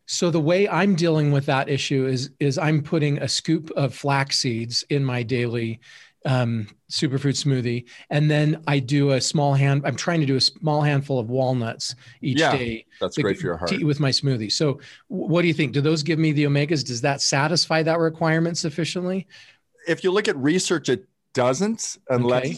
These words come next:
Speaker 2: you're consuming a, a heck of a lot of that. Um,
Speaker 1: Okay.
Speaker 2: when you look at flaxseed, I believe the, the prominent omega fat in flaxseed is A L A.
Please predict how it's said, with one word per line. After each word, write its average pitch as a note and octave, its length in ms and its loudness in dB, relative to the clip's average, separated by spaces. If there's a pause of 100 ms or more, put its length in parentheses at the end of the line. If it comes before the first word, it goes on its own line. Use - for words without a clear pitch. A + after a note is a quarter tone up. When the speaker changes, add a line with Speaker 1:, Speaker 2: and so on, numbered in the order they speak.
(120)
Speaker 2:
you're A2+ 240 0
consuming A2+ 580 -2
a, F2+ 220 -2
a G2+ 120 0
heck - 460 -6
of A#2 80 -2
a A2 40 0
lot G2+ 280 2
of C#3 120 -2
that. D3+ 420 0 (320)
Um, B2 240 2
Speaker 1:
Okay. C3 100 0
Speaker 2:
when D3+ 160 -2
you E3 80 -2
look G#3 160 0
at - 100 -4
flaxseed, D3+ 560 0
I B2 100 4
believe C#3+ 440 0
the, C#3 320 0
the A#2 240 -4
prominent B2 680 0
omega A2+ 440 0
fat A2 420 -2
in G#2 100 -4
flaxseed G#2+ 480 -2
is G2 200 -6
A A2 100 2
L G#2+ 200 2
A. C#3+ 300 0